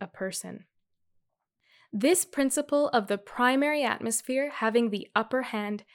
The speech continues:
is vitally important. It is the reason I believe behind much of the wooden applications of Mason's idea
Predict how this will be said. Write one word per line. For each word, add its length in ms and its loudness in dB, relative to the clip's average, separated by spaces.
is 240 2
vitally 800 2
important. 840 -4
It 160 8
is 180 4
the 100 2
reason 320 2
I 200 6
believe 320 2
behind 400 -2
much 280 0
of 140 0
the 100 2
wooden 600 2
applications 840 -2
of 200 -4
Mason's 520 -2
idea 580 -6